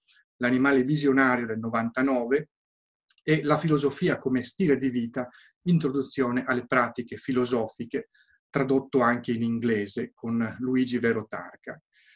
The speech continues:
Eh, i lavori più recenti sono Il nudo piacere di vivere, La filosofia come terapia dell'esistenza, del duemilasei, La carta del senso, Psicologia del profondo e vita filosofica, del duemiladodici, Carl Gustav Jung,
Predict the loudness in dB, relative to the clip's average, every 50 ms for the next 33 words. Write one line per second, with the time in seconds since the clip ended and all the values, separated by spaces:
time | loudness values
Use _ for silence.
0 | _ _ _ _ _ _ _ _ -2 0 2 4 4 4 4 4 4 2 2 0
1 | -2 -4 -4 0 2 2 4 6 6 4 4 4 4 4 4 4 4 4 4 4
2 | 6 6 4 2 2 0 -2 0 0 2 2 2 2 2 0 0 2 2 2 0
3 | 0 0 0 0 0 0 -2 -2 -2 0 0 0 2 0 0 -2 -4 -8 _ -6
4 | -6 -6 -4 0 0 2 2 2 0 -4 -2 0 0 2 2 0 -2 -2 -2 -2
5 | -2 -2 -4 -2 -2 -2 -2 -2 -2 -2 -2 -4 -6 -6 -8 -12 -8 _ 0 0
6 | 0 0 -4 -8 -10 -12 -10 -12 -12 -14 _ _ _ _ _ _ _ _ _ _
7 | _ _ _ _ _ _ -4 -2 0 0 0 0 0 0 -2 -2 -2 -2 0 2
8 | 2 4 4 2 0 0 -2 -4 -4 0 4 4 4 4 4 4 4 2 0 2
9 | 2 4 4 4 4 0 -2 0 2 2 2 2 -2 -6 -6 -4 -4 -4 -2 0
10 | 2 2 2 2 0 -2 -4 -4 -2 2 2 4 4 4 2 2 0 -2 -2 -4
11 | -4 -4 -4 -4 -2 0 2 2 2 2 -2 -6 -6 -6 -6 -6 -6 -4 -4 -2
12 | -2 0 0 2 2 2 2 0 -4 -8 -8 -10 -10 -10 -10 _ _ _ _ _
13 | _ _ _ _ _ _ _ 0 4 4 6 6 6 4 2 0 2 0 -2 2
14 | 2 4 4 6 6 4 4 2 0 -2 -4